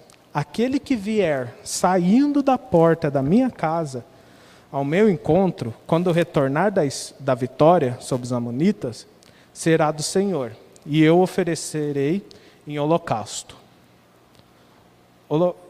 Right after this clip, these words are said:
ele tá dizendo aqui: holocausto, que podia ser animal, podia ser pessoa,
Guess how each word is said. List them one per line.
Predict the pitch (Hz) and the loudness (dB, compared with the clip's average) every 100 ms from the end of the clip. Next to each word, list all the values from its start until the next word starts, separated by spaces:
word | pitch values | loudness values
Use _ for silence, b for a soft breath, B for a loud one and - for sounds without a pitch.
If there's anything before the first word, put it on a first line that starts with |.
| - _ _ _ - | -20 _ _ _ -6
ele | 160 180 | -2 0
tá | 202 208 208 - - | 0 -2 -4 -20 -20
dizendo | 180 175 156 165 156 | -4 -2 0 0 -2
aqui: | - 196 202 127 - - - - - | -2 0 0 -2 -8 -20 -20 -18 -6
holocausto, | 143 156 - 151 160 180 - - 196 - - B B B B _ | -2 0 0 -2 -2 -6 -8 -4 -4 -4 -18 B B B B _
que | 165 | -8
podia | - 160 139 156 160 | -2 -2 -2 -2 -2
ser | 151 - 156 131 120 - _ _ _ _ - _ b b b b b - | -4 -8 -8 -8 -12 -20 _ _ _ _ -20 _ b b b b b -6
animal, | 151 160 147 143 220 - - - _ _ _ | -4 -2 0 0 0 -4 -20 -20 _ _ _
podia | 156 143 147 | -10 -6 -6
ser | - | -6
pessoa, | 143 135 - 147 180 | -10 -10 -6 -2 -2